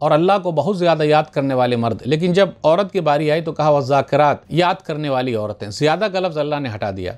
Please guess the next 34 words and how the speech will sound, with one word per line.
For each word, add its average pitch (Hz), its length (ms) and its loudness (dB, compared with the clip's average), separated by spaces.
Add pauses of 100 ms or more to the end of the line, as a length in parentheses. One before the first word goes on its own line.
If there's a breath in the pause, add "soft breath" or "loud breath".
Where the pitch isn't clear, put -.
(120)
तो 147 80 -10
ख़वातीन 170 560 0
के 185 100 0
लिए, 180 220 2
क्योंकि 160 280 -2
और 165 220 2
भी 175 140 0
बड़े 151 220 0
मसाइल 143 380 0
हैं, 131 160 -2 (340 soft breath)
इसलिए 156 260 0
अल्लाह 151 220 2
ताला 147 300 0
के 139 140 -2
ज़िक्र 156 300 0
में 156 120 2
अगर 147 220 2
थोड़ा 151 220 4
बहुत 147 220 0
कमी 175 260 2
भी 196 140 2
हो 190 140 6
गई 139 160 0 (280 soft breath)
तो 113 80 -4
कोई 160 180 2
हरज 131 240 0
की 135 120 -4
बात 127 200 2
नहीं। 110 140 -4 (320 loud breath)
पंज 143 160 0
वक्ता 147 300 0
नमाजी 135 400 -2
तो 180 140 -2
है, 190 160 4